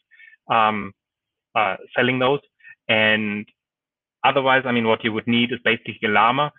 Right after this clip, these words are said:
to immunize, because these have these, uh, uh, variable single domain, uh, antibodies where you can then, uh,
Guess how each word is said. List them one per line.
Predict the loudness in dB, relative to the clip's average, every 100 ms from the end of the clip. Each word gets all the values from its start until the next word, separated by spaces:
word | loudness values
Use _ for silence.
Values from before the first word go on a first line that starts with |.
| -20 _
to | -6
immunize, | -2 0 2 0 -2 _ _ _ _
because | -4 -2 -2 _ -6
these | -6 -2
have | -2 -2 -6
these, | -10 -4
uh, | -2
uh, | 0 -2 -2 0 0
variable | 0 0 0 -8 -8
single | -6 -4
domain, | -4 -4 -4 -6 -14 _ _ _
uh, | -2
antibodies | -2 -2 -6 -6 -6 -8 _ _ _ -8
where | 0 0
you | 0
can | -6 -2
then, | -2 -4 -10 _ _ _
uh, | -4 -2